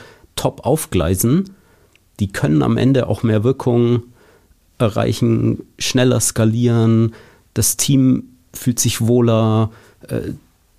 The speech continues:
die Partner bleiben länger am Ball, äh, die Außenwahrnehmung ist eine positivere. Das spielt in so viele Dinge rein. Ähm, ja, also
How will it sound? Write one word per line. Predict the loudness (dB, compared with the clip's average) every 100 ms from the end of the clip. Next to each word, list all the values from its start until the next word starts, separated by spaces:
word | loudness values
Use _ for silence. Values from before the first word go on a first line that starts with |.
| _ _
die | -6
Partner | -4 -4 0 0
bleiben | 0 0 2
länger | 2 2 0 2
am | 0 0
Ball, | 0 2 2 2 0 -2 -8 -20 _ -16
äh, | -10 -8 -8 -4
die | -2
Außenwahrnehmung | 0 2 2 2 2 2 2 2
ist | 0 -2
eine | -2
positivere. | -2 -2 -2 -4 -2 0 0 0 0
Das | -2 -4
spielt | -2 -2 0
in | 0 0
so | 0 -4
viele | -4 0 0
Dinge | 0 0 0 0
rein. | -2 0 -2 -6 -18 _ -6
Ähm, | -2 -2 -2 -6 _
ja, | -2 -2 -4 -20 -8
also | -4 0 0 0